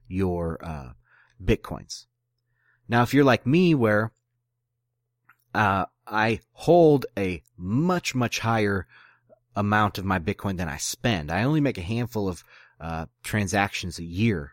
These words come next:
with my Bitcoin. Uh, but, um, you know, I hold a lot. And no, I haven't <laughs> gone back and done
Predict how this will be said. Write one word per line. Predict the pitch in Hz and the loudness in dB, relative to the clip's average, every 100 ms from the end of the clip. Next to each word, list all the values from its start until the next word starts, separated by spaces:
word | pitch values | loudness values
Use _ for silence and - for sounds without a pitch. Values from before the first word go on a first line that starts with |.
| _ | _
with | 90 - | -16 -10
my | 82 | -10
Bitcoin. | 80 127 120 78 58 _ - - - - | -4 -4 -4 -12 -14 _ -20 -20 -20 -18
Uh, | 82 | -16
but, | 87 - 110 104 - - _ _ - - - - - _ _ _ _ - | -8 -2 0 0 -4 -16 _ _ -20 -20 -20 -20 -20 _ _ _ _ -8
um, | 104 - - 82 _ _ _ | -6 -6 -10 -16 _ _ _
you | 110 107 | -4 -2
know, | 92 | -2
I | |
hold | 87 - 156 160 123 92 _ - | -2 4 6 6 4 -2 _ -8
a | 92 | -6
lot. | 73 55 - - - _ _ _ _ - | -6 -12 -16 -20 -20 _ _ _ _ -8
And | 113 107 131 - | -4 -2 -4 0
no, | 139 160 | 2 4
I | 101 | 4
haven't | 92 131 127 120 | 2 2 0 0
<laughs> | |
gone | 120 127 123 | 2 2 2
back | 127 127 - | 4 2 4
and | 123 101 | 2 2
done | 120 123 123 | 2 2 2